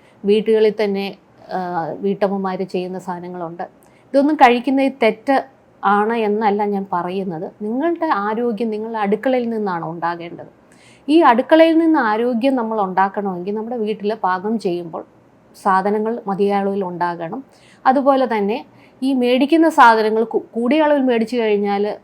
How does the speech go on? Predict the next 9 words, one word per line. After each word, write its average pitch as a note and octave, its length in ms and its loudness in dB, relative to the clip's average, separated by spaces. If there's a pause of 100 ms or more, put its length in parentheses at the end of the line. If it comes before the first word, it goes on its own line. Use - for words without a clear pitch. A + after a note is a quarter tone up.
അത് G3+ 320 0 (220)
കേടാകാനും G#3 640 2 (320)
കുടുംബ G#3+ 260 4
ബജറ്റിനെ G3+ 560 0
താളം G3 340 0
തെറ്റിക്കുവാൻ F3+ 520 -6
ഇടയാകും. E3 460 -8 (100)
അതേപോലെ G#3+ 560 -2
തന്നെ G#3+ 200 -2